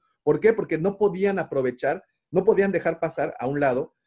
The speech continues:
pues obviamente las personas que se dedican a la venta de alimentos, pues el, el, el, el Grogu con su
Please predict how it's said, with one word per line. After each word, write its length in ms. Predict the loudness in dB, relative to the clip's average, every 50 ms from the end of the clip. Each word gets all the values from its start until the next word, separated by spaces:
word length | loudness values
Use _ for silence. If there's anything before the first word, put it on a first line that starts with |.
| _ _
pues 180 | -6 -4 -2 2
obviamente 720 | 2 2 2 2 0 -4 -4 -4 -2 0 0 0 0 -2 -8
las 220 | -10 -10 -10 -10
personas 600 | -10 -10 -8 -4 -2 -2 -2 -2 -4 -8 -10 _ _
que 220 | _ -10 -10 -10
se 120 | -8 -6 -4
dedican 460 | -4 -2 -2 -4 -4 -4 -4 -6 -6
a 60 | -6
la 140 | -6 -4 -2
venta 280 | -2 -2 -2 -4 -4 -4
de 60 | -4
alimentos, 480 | -4 -4 -4 -4 -4 -4 -6 -10 -10 -8
pues 300 | -10 -10 -10 -14 -14 -12
el, 220 | -10 -10 -10 -12 -12 _
el, 240 | -8 -8 -8 -6 -6
el, 160 | -6 -8 -6 -8
el 220 | -8 -8 -8 -10
Grogu 460 | -8 0 2 2 2 2 0 -2 -4
con 180 | -4 -6 -8 -6
su 200 | -8 -10 -12